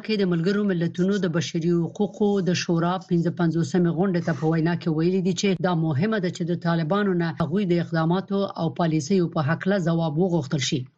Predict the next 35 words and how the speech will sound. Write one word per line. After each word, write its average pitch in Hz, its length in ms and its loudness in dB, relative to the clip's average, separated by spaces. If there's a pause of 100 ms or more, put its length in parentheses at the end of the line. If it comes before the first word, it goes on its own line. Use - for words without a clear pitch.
(340)
بنت 190 340 2
زیاته 175 280 -2
کړې 190 220 0
ده، 196 60 2 (100)
طالبان 175 480 2
هیڅ 247 180 0 (140)
مخالف 180 420 0 (140)
غږ 175 180 0 (380)
نه 214 160 2
زغمي 160 320 2 (220)
او 165 60 2 (120)
په - 100 -2
خپل 170 180 -2 (120)
سر 202 160 0 (100)
یې 202 120 0 (220)
د 156 140 0
زده 190 280 0
کړو 208 200 -2 (280)
او 160 60 2 (140)
ښځو 190 320 0
مدافعان، 165 580 0 (220)
د 170 160 0
بشري 175 380 0
حقوقو 175 500 0
ملاتړ 170 320 0 (140)
کوونکي، 170 380 2 (140)
ژورنالستان 175 800 0 (160)
او 170 80 2 (160)
هنرمندان 165 640 2 (300)
نیولي 170 420 2
دي. 135 100 -4 (720)
د 190 140 0
طالبانو 220 480 0
د - 100 0
حکومت 220 360 0